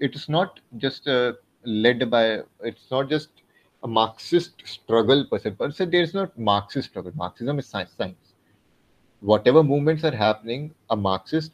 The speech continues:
person will go there with their own understanding in politics and will try to contribute to that struggle.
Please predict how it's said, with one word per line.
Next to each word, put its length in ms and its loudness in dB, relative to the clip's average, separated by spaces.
person 360 2
will 140 -2
go 280 0
there 200 0
with 160 -6
their 160 0
own 180 -4
understanding 640 -4
in 80 -12
politics 540 -4
and 160 -2
will 120 4
try 200 4
to 160 0
contribute 500 -4
to 80 -8
that 220 -10
struggle. 280 -20